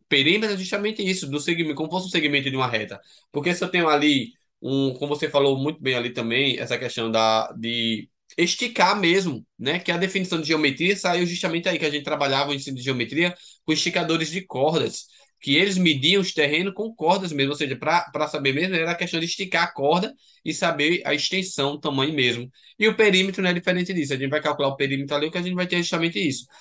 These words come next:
A gente vai pegar, se é um polígono, é como se a gente estivesse abrindo o polígono, esticando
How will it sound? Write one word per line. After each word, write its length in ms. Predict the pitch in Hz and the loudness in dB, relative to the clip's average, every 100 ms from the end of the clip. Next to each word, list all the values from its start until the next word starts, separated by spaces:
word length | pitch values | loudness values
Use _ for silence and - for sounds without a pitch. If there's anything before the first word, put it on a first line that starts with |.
| _ | _
A 80 | 143 | -2
gente 100 | 143 | 2
vai 120 | 151 | 2
pegar, 240 | 170 147 139 | 4 2 2
se 120 | 156 | 0
é 40 | |
um 100 | 160 | 0
polígono, 340 | 165 190 147 135 | 0 2 2 2
é 20 | |
como 160 | 143 147 | -2 -2
se 100 | 156 | 0
a 40 | |
gente 80 | 151 | 0
estivesse 280 | 139 147 156 | 0 -4 -2
abrindo 400 | 156 143 196 214 | -4 -2 -2 -2
o 60 | 185 | -2
polígono, 360 | 175 175 190 | 0 2 0
esticando 640 | 185 202 190 170 185 233 | -2 -6 -2 0 2 0